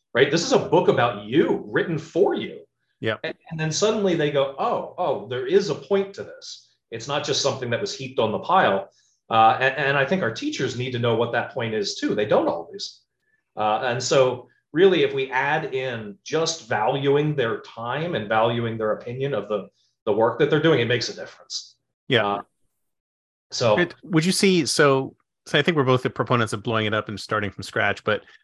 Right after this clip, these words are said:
Speaker 2: obviously that's not going to happen. Do you, do you see, like, some concrete ways we can sort of get in there and sort of crack it open and say, "Well, here's a path that we can take that may lead to something a little more useful"?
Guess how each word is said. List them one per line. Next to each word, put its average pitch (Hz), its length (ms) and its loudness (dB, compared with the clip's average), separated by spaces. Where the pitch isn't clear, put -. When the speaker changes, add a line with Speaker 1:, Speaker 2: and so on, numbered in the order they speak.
Speaker 2:
obviously 120 300 2
that's 110 160 2
not 117 140 4
going 113 160 0
to 104 60 -2
happen. 110 360 0
Do 135 120 -4
you, 127 220 -8
do - 160 -2
you 135 60 6
see, 175 300 4
like, 165 260 2
some 139 240 2
concrete 131 460 0
ways 120 420 0
we 120 100 -6
can 110 200 -4
sort 117 180 0
of 104 220 -10
get 113 180 2
in 120 140 2
there 113 280 2
and 110 140 -2
sort 110 160 -2
of 101 140 -6
crack 123 280 0
it 113 60 2
open 113 320 0
and 113 100 -4
say, 110 220 -2
"Well, 107 160 -2
here's 143 260 4
a - 60 2
path 120 420 2
that 113 100 -4
we 113 80 -8
can 110 160 -8
take 113 340 -2
that 107 300 -2
may 120 220 0
lead 113 320 0
to - 160 -8
something 110 340 -2
a - 20 -2
little 107 180 -2
more 104 180 -4
useful"? 110 460 -6